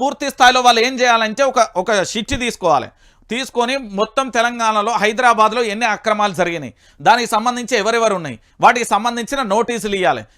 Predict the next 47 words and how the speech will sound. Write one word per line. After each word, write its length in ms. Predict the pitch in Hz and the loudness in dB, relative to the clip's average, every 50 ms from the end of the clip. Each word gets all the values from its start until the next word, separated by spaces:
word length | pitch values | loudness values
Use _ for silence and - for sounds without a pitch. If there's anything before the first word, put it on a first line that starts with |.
| _ - | _ 2
దాని 200 | 143 196 233 247 | 2 2 4 4
మీద 140 | 233 240 247 | 0 0 0
పదిహేను 440 | 277 269 240 214 220 226 226 233 220 | 0 0 0 0 0 0 0 0 2
రోజుల 280 | 220 233 226 226 226 | 0 0 0 0 -2
వివరణ 420 | 202 170 185 196 226 226 226 214 196 | -2 -2 0 0 0 0 0 -2 -4
ఉంటది. 300 | 170 - 151 120 107 - _ _ _ - | -6 -6 -8 -8 -8 -12 _ _ _ -6
వివరణ 360 | 143 175 220 240 262 269 262 254 | -2 -2 0 0 0 0 -2 -4
ఇచ్చేలోపు 480 | 240 - 254 240 226 233 226 240 285 | -6 -2 0 0 0 0 0 0 0
దబ్బున 260 | 254 226 233 208 240 | 2 2 2 2 2
ఆ 160 | 240 233 226 220 | 4 4 4 4
ఇంటి 260 | 214 208 220 196 262 | 2 0 -4 -4 -2
యజమాని 460 | 247 240 214 226 226 226 226 233 233 | -2 0 0 0 -2 -2 -2 -2 -2
"నేను 160 | 226 226 220 | -4 -6 -4
కరెక్ట్గానే 500 | - 214 202 226 220 - 247 240 233 226 | -2 0 0 0 0 -2 -4 -4 -4 -4
ఉంటా" 260 | 220 214 202 226 214 | -6 -6 -4 -2 -2
అంటే 200 | 208 208 208 262 | -2 -2 0 0
హైకోర్టుకు 500 | 254 226 220 240 220 240 240 233 240 220 | 2 2 2 0 0 0 -2 0 0 -2
పోతాడు. 320 | 196 190 180 - 156 127 98 - _ _ _ _ | -2 -2 -2 -2 -4 -6 -6 -10 _ _ _ _
ఏ 260 | 127 139 156 180 226 269 | -4 0 2 4 4 4
వచ్చి 400 | 285 285 247 208 - - 285 277 | 4 4 2 2 0 -4 -6 -6
నీ 100 | 269 247 | -4 -4
అమ్మ 240 | 240 226 233 240 | -2 0 0 0
వీళ్ళు 220 | 247 240 240 233 208 | 0 0 -4 -6 -6
భూమి 220 | 170 208 226 233 | -6 -6 -6 -6
మీద 120 | 240 247 240 | -4 -4 -2
కాదు 280 | 254 240 233 233 240 | 0 0 2 0 0
వేరే 280 | 226 190 202 220 233 226 | 0 -2 0 0 0 0
గ్రహం 320 | 175 196 202 208 226 226 | 0 0 0 0 0 -2
నుండి 160 | 233 240 233 | -2 -2 -2
వచ్చినా 220 | 233 - - 226 240 | -2 -2 -2 -6 -6
మీరు 220 | 226 220 220 196 | -6 -4 -4 -4
ఎవర్రా, 340 | 185 180 214 226 233 233 240 | -2 0 2 2 2 2 0
మీరు 180 | 233 226 220 208 | 0 0 -2 -2
ఏం 160 | 196 214 226 | -2 -2 -4
బీక్తారా, 400 | 226 220 - - 226 226 233 233 | -4 -4 0 0 2 2 4 2
మాది 200 | 226 226 220 208 | 2 2 0 -2
నిజాం 320 | 185 180 170 208 226 220 | -4 -6 -4 -4 -4 -2
ప్రభు 240 | - 233 226 220 233 | -4 -4 -4 -2 0
అని 260 | 226 220 214 208 190 - - - _ _ _ - | 0 0 0 0 -2 -4 -6 -12 _ _ _ 2
తాత 220 | 190 214 226 254 | 2 2 2 0
ముత్తాతది 500 | 240 220 220 - - 247 247 - 247 247 | -2 -2 -4 0 2 2 2 2 2 0
అన్నట్టు 260 | 240 240 247 240 - | 0 0 0 -2 -2
వత్తాలు 400 | 233 185 170 - - 233 247 269 | -2 -2 -2 0 2 2 2 2
బుల్డోజర్లు 560 | 254 185 175 196 208 240 240 220 240 240 - | 0 -2 -4 -2 0 0 0 0 -2 -2 -2
తీసుకొని 360 | 214 208 226 220 - 254 247 247 | -4 -4 -6 -4 -4 -2 -2 -2
వస్తారు, 280 | 247 - 269 294 302 | 0 0 0 0 0
కూల్చేస్తారు. 680 | 294 254 269 262 - 277 269 262 - 269 269 254 247 | 0 -2 -4 -4 -2 -2 -2 -2 0 -2 -2 -2 -2